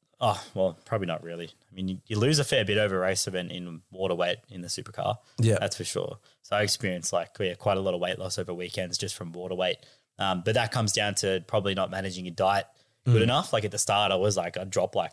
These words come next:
Speaker 1: two kilos in a race event. Uh, but that's 'cause I didn't have my diet exactly
Speaker 2: Mm.
Speaker 1: how it should have been. So once, you know, I was able to eat the right stuff and my body was actually to take it,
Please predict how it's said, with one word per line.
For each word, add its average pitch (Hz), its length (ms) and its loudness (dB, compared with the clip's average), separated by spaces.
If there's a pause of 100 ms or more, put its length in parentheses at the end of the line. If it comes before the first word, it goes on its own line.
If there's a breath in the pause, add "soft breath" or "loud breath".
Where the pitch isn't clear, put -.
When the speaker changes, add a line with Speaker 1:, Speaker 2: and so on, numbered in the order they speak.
(120)
Speaker 1:
two 110 140 0
kilos 92 340 -2
in 87 60 -8
a 87 60 -10
race 85 240 -4
event. 87 220 -8 (420 loud breath)
Uh, 92 360 2
but 101 80 4
that's 98 180 2
'cause 95 140 0
I 92 40 0
didn't 90 160 -4
have 90 100 -10
my 87 60 -6
diet 92 340 -4 (380)
exactly 101 360 4
Speaker 2:
Mm. 98 60 2
Speaker 1:
how 98 60 2
it 104 60 -4
should 107 140 0
have 104 60 0
been. 120 220 2 (240 loud breath)
So 98 200 2
once, 98 360 2
you 92 160 -4
know, 90 80 -4
I - 20 -2
was 95 140 2
able 95 180 0
to 107 180 -6
eat 98 120 -4
the 104 80 2
right 95 180 4
stuff - 360 0 (240 soft breath)
and 92 220 0
my 95 120 2
body 95 220 2
was 87 120 -2
actually 98 280 -2
to - 80 -10
take 98 280 0
it, 107 80 -6